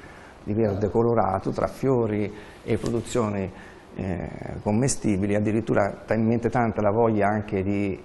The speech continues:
dare un senso anche oltre a quello produttivo, ma anche, se vogliamo, di sensibilità, progettato anche per il babbo che è in una sedia a rotelle e che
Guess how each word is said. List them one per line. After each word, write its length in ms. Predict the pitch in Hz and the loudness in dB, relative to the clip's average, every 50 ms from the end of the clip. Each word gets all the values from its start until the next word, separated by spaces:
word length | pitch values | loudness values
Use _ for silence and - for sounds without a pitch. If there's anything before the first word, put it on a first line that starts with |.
| 139 120 | -8 -4
dare 220 | 101 107 110 110 104 | 0 0 0 0 0
un 120 | 104 104 | -2 -4
senso 420 | - - 117 110 101 101 - - 101 | -4 -2 -2 -2 -2 -4 -4 -4 -2
anche 600 | 98 101 101 92 - - - 101 98 98 - - - | -2 -2 -4 -4 -6 -4 -4 -2 -2 -4 -4 -4 -2
oltre 360 | - 117 104 - - 101 101 | -2 -2 -2 -2 -2 -2 0
a 20 | |
quello 200 | 98 - 113 110 | 0 0 0 0
produttivo, 440 | 101 117 113 110 107 - - 117 104 | 0 0 -2 -2 -2 0 0 0 2
ma 120 | 101 101 101 | 2 2 2
anche, 340 | 101 - - - 95 92 | 2 0 -2 -2 -2 -2
se 140 | 90 - - | -2 -2 -2
vogliamo, 420 | 98 98 101 104 101 98 101 98 95 | -2 -2 0 0 0 0 0 0 0
di 80 | 98 | 0
sensibilità, 720 | 90 - 98 104 101 - 123 135 165 165 117 113 101 101 101 - - - - - - | -2 -2 -4 -4 -2 -2 0 2 2 4 6 6 6 6 4 -2 -12 -16 -18 -18 -6
progettato 480 | - 120 120 131 131 - - 104 98 - | -2 0 2 2 4 4 6 4 6 4
anche 240 | 104 110 104 - 107 | 0 0 0 0 2
per 120 | 110 113 | 2 2
il 120 | 127 139 120 | 2 2 2
babbo 320 | 101 95 95 101 101 104 | 2 0 0 0 0 0
che 320 | 92 - - 113 110 95 - | 0 0 0 2 2 0 0
è 120 | - - 107 | -2 -4 -2
in 140 | 101 98 | -2 -2
una 120 | 95 90 95 | -2 -2 -2
sedia 240 | 95 - 120 104 92 | -2 0 0 2 2
a 40 | |
rotelle 580 | 104 117 110 - 82 87 92 92 98 101 98 - | 2 0 0 0 0 -2 -2 -2 -2 -4 -4 -4
e 80 | - - | -8 -8
che 220 | - - 98 90 | -4 -4 -4 -4